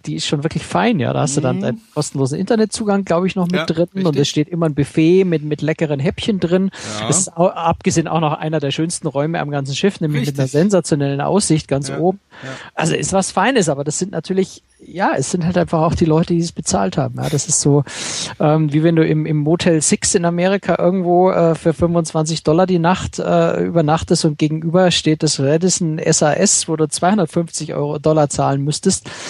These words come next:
Speaker 1: schaust du auch so ein bisschen neidisch rüber, ne?
Speaker 2: <laughs> Gut, ich meine, ich, äh, d-, d-, d-, das, was mich auch geärgert hat, ich hab, äh, ich hätte ja auch, äh, eine Suite, äh, buchen können, das wäre gar nicht teurer gewesen als zwei Kabinen,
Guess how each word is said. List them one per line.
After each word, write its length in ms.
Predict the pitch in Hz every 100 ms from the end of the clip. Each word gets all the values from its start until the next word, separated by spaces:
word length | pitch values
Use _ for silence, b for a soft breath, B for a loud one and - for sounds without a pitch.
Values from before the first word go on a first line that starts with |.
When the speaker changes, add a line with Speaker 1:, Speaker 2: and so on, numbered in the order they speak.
| B B
Speaker 1:
schaust 300 | - 151 165
du 40 | -
auch 100 | 190
so 100 | 185
ein 60 |
bisschen 240 | 151 165 139
neidisch 460 | 123 135 139 -
rüber, 400 | 147 135 110 110
ne? 80 | -
Speaker 2:
<laughs> 1300 | - - - 208 - 196 - 165 - - - 208 _
Gut, 160 | - 277
ich 80 | 180
meine, 200 | 202 226
ich, 180 | -
äh, 140 | 226 196
d-, 100 | 175
d-, 160 | 147
d-, 180 | 175 180
das, 220 | 139 147
was 160 | 156 139
mich 160 | 147 180
auch 120 | -
geärgert 360 | 104 117 185 180
hat, 160 | 165
ich 180 | 143 -
hab, 240 | 151 147
äh, 200 | - 143
ich 140 | 147 160
hätte 160 | 156
ja 120 | 143 131
auch, 260 | 135 -
äh, 80 | -
eine 200 | 139 135
Suite, 380 | - 151 139 -
äh, 120 | 120
buchen 360 | 113 247 240 202
können, 260 | 147 196
das 140 | 185 -
wäre 100 | 147
gar 160 | 143
nicht 160 | 147 -
teurer 300 | 208 262 226
gewesen 440 | 151 113 113 151
als 280 | 131 123 -
zwei 240 | - 123
Kabinen, 520 | 120 123 117 127 185